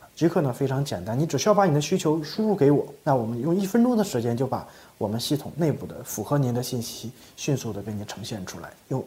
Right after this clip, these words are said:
微信的方式也好，还是用其他的方式也好，一键就可以分享给客户。这样首先可以改变客户在找房子过程中的这个体验。其实大家买东西其实也有这样的体验，我想买一件东西的时候，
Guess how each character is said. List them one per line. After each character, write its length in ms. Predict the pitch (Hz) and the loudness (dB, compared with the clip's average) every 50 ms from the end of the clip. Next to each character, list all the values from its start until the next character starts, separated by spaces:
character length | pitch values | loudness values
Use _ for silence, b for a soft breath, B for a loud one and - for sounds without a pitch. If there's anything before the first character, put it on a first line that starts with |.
| - | -2
微 100 | - 156 | 0 0
信 220 | 170 165 - 151 117 | 0 2 0 -2 -2
的 100 | 104 90 | -2 -4
方 240 | - - 117 107 113 | -6 -8 -8 -8 -8
式 160 | - - 95 | -8 -10 -10
也 60 | 87 | -12
好， 160 | 90 - - | -12 -12 -14
还 180 | - - - 123 | -12 -12 -10 -10
是 120 | - 123 | -8 -6
用 160 | 135 165 143 | -4 -4 -4
其 100 | 147 - | -4 -4
他 140 | 139 175 185 | -2 0 0
的 80 | 190 151 | 0 0
方 180 | - 123 107 | -2 -6 -10
式 140 | 110 - 90 | -12 -12 -14
也 80 | 80 78 | -16 -16
好， 200 | - - - - B B B B B | -16 -16 -16 -18 B B B B B
一 120 | 160 180 | 2 4
键 180 | 180 220 202 151 | 4 4 4 4
就 80 | 123 | 2
可 100 | - - | 0 -2
以 60 | 123 | -4
分 180 | 117 - 139 135 | -4 -4 -4 -4
享 160 | - 131 113 | -4 -6 -8
给 140 | 110 101 92 | -10 -10 -12
客 160 | - - 92 | -14 -14 -16
户。 220 | - - 95 - - _ - | -16 -14 -16 -16 -16 _ 0
这 100 | - 170 | 4 4
样 120 | 160 165 | 4 4
首 160 | 160 - 151 139 | 4 0 -4 -4
先 160 | - 143 139 | -2 -2 -2
可 160 | 127 - 127 | -2 -2 -4
以 240 | 113 110 101 92 - - | -4 -2 -4 -6 -8 -8
改 140 | - 104 90 | -8 -6 -4
变 200 | 98 127 123 117 | -2 -2 -2 -2
客 160 | 113 - 139 | -2 -4 -6
户 240 | 127 - 131 110 95 - - | -6 -4 -4 -6 -6 -10 -12
在 380 | - - - 113 104 95 90 87 - | -8 -4 -2 -2 -2 -2 -4 -4 -4
找 160 | 117 104 104 | -4 -4 -4
房 260 | - - 113 107 147 | -6 -6 -4 -4 -2
子 100 | 151 190 | -2 -2
过 200 | 185 - 170 135 | 0 2 2 0
程 180 | 113 120 120 120 | 0 0 -4 -4
中 160 | 139 135 127 | -4 -4 -4
的 100 | 120 117 | -6 -6
这 120 | - 135 | -6 -6
个 100 | 135 170 | -4 -4
体 160 | - - - | -4 -4 -4
验。 60 | 120 123 | -4 -2
其 60 | - | 2
实 80 | 208 | 4
大 100 | 214 220 | 6 8
家 180 | 208 220 226 214 - 143 - | 8 8 6 6 4 0 -2
买 160 | - 151 147 | 0 2 2
东 180 | - 196 226 233 | 4 4 2 2
西 120 | 185 160 | 4 2
其 80 | 127 139 | 4 4
实 80 | 139 151 | 4 4
也 100 | 143 117 | 4 4
有 160 | - 147 139 | 4 2 2
这 120 | 127 135 | 2 2
样 60 | 123 | 0
的 120 | 113 113 110 | 0 -2 -4
体 140 | - - 98 | -6 -8 -4
验， 80 | 110 151 | -2 0
我 40 | |
想 140 | 190 208 233 | 2 6 8
买 140 | 226 120 123 | 8 8 8
一 40 | 156 | 8
件 160 | 175 202 165 | 6 6 6
东 160 | 151 190 208 | 6 6 4
西 80 | 185 165 | 4 2
的 80 | 131 | 0
时 120 | 123 - 131 | 0 0 -2
候， 100 | 120 | -6